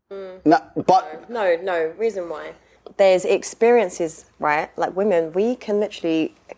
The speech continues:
Speaker 2: carry lives inside of us.
Speaker 1: I agree with you, and I'm actually glad you chose that experience because that's the most important thing a female can do, and I agree with you, and I understand it's a beautiful thing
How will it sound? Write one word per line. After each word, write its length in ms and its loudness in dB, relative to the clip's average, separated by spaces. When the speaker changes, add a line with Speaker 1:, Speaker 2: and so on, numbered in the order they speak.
Speaker 2:
carry 380 2
lives 800 2
inside 460 0
of 80 -4
us. 480 -6
Speaker 1:
I 100 6
agree 220 6
with 120 6
you, 120 4
and 100 2
I'm 80 -2
actually 240 0
glad 300 4
you 80 -2
chose 380 0
that 300 0
experience 560 -2
because 240 -6
that's 180 0
the 60 -4
most 200 -4
important 320 -4
thing 80 -8
a 40 -8
female 280 -10
can 140 -10
do, 200 -6
and 100 -8
I 120 0
agree 220 0
with 100 -6
you, 60 -8
and 80 -6
I 100 -6
understand 360 -6
it's 120 -8
a 40 -10
beautiful 300 -12
thing 240 -6